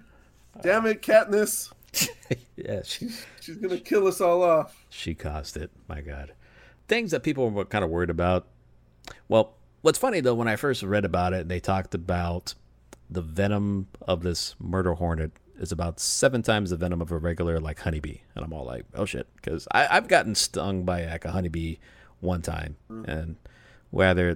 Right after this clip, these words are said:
Speaker 2: it wasn't the most pleasant thing in the world, it certainly is manageable type of thing, you know? I got stung on my arm, so the positive thing about it, my arm looked buff. The bad thing about it,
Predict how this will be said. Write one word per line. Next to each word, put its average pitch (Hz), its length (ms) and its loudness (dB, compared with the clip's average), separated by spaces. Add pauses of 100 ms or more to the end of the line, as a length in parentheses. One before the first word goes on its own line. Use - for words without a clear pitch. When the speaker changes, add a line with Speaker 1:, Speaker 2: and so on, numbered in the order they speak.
Speaker 2:
it 90 140 -4
wasn't 87 320 -2
the 87 80 -4
most 85 300 -4
pleasant 101 280 -4
thing 120 160 -2
in 120 60 -2
the 117 60 -2
world, 123 460 0
it - 260 -6 (160)
certainly 87 380 -2
is 80 360 -4 (160)
manageable 95 520 0 (140)
type 104 160 -4
of 104 80 -6
thing, 127 300 0
you 92 80 -4
know? 110 160 0 (360)
I 95 100 2
got 101 160 2
stung 117 280 0
on 107 60 2
my 90 160 2
arm, 90 300 2
so 85 200 -4 (120)
the - 60 -10
positive 107 360 2
thing 120 140 0
about 120 260 4
it, 143 160 -2 (100)
my 82 120 -4
arm 85 180 0
looked 85 180 -4
buff. 98 300 0 (120)
The 80 60 -12
bad 90 220 -2
thing 104 140 0
about 110 260 4
it, 131 100 -2